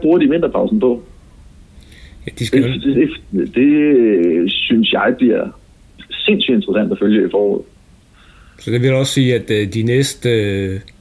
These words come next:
Speaker 2: de næste uger, indtil transfervinduet lukker, der bliver det med et meget skarpt fokus på, hvad der sker ind og frem for alt ud af Dortmund.
Speaker 1: Ja, det gør det også, fordi det, det, det er jo, det, det, det ligger jo allerede nu helt fast, at de kommer jo ikke,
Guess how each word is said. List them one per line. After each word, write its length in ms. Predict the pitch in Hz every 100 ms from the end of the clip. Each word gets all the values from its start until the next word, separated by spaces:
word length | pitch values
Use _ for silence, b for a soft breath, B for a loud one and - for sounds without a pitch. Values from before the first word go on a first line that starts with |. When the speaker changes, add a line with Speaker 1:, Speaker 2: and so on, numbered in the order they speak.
| -
Speaker 2:
de 60 | 104
næste 340 | 107 127 151
uger, 320 | 120 120 135 110
indtil 300 | 110 107 98
transfervinduet 840 | - 113 - 90 101 95 98 95
lukker, 520 | 98 117 117 120 78 -
der 80 | 90
bliver 240 | 90 113
det 140 | 101 92
med 440 | 95 98 98 95
et 80 | 95 -
meget 280 | 101 123 117
skarpt 300 | - 117 110
fokus 420 | - 135 120 92
på, 240 | - 107 104
hvad 180 | 95 110
der 100 | 104
sker 380 | - 120 110 92 -
ind 200 | 131 123 -
og 240 | 95 92 92
frem 240 | - 104
for 120 | 95
alt 160 | 90 -
ud 140 | 170 196 - -
af 100 | 98
Dortmund. 320 | 95 110 104 92 - - - - - b b b b b b - -
Speaker 1:
Ja, 80 | - -
det 120 | -
gør 100 | 202
det 100 | 175
også, 420 | - - - - -
fordi 340 | 139 127 120 - -
det, 180 | 131 120
det, 80 |
det 100 | 113
er 40 | 110
jo, 160 | 110 107
det, 140 | 113
det, 160 | 113 101
det 80 |
ligger 140 | 113 113
jo 120 | 107
allerede 280 | 127 156 143
nu 180 | 156 165
helt 280 | 127 147
fast, 220 | - 110 -
at 80 | 110
de 80 |
kommer 260 | - 101 85
jo 100 | 110
ikke, 220 | 160 160